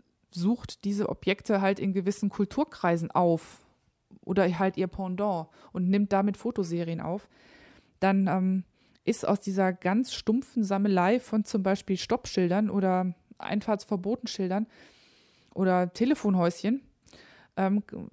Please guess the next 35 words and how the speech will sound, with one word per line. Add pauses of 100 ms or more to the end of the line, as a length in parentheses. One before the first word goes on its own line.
(400)
wird
daraus
etwas, (360)
wo
man
sowohl
den
Wandel
der
Zeit
ablesen
kann,
wenn
man
es
halt
lange
genug
verfolgt,
als
auch, (920)
ähm,
was
über
die
Lebensumstände (580)
in
dem
jeweiligen
Land
ablesen
kann. (280)
Also
aus
einem,